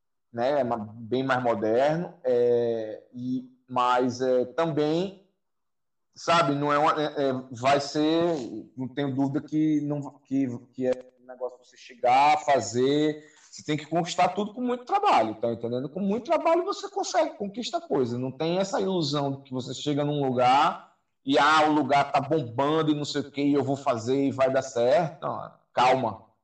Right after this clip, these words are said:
né? Primeiro tem que, tem, é, tem que caminhar muito pra conseguir fazer isso. Então, assim, é, eu, se eu não acreditasse no mercado, eu não estaria fazendo, querendo fazer meu evento aqui,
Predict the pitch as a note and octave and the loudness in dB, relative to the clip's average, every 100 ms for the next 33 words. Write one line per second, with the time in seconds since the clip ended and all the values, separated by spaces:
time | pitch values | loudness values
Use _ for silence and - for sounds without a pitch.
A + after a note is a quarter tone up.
0 | _ _ B2 D#3 F#3+ D3+ C#3+ C3+ C#3 - | _ _ -2 0 0 -2 2 2 2 -2
1 | D3 D3 C#3+ D3+ C#3 - - B2+ B2 - | -4 -6 -6 -4 -4 -4 -2 0 0 -2
2 | C#3 C#3+ - D3+ C#3 C#3 F#3 D3 C#3+ C#3+ | -4 -6 -6 -4 0 0 0 0 -2 -4
3 | - E3 E3 E3 D#3+ D3+ F3 E3+ F4+ D#4 | -6 -6 -6 -8 -6 -6 -4 -2 0 0
4 | - C#3+ D3 G3 A3+ E3 B2+ G#2 - _ | -2 -4 -2 -2 -2 -4 -4 -6 -16 _
5 | _ _ _ _ A2 C3 C3+ C3 C3 - | _ _ _ _ -2 0 2 2 2 0
6 | C#3 D3+ F#3 A3+ - _ - - - F#3+ | 2 2 2 -2 -14 _ -12 -4 2 2
7 | F#3+ F#3 E3 D#3+ D3 C#3 C#3 B2+ - C3+ | 4 2 2 0 0 2 2 2 -2 -2
8 | D3+ D#3+ - A3+ C4 C#4+ B3+ G#3 G4+ - | -2 0 0 0 0 0 2 4 2 2
9 | F#3 F#3+ B3 - - E3+ D#3+ E3+ E3+ D#3+ | 0 0 -4 -4 0 2 0 -2 -2 0
10 | E3+ D3 E3+ E3+ F4 - G2+ - | 0 0 -2 -6 -10 -8 -8 -10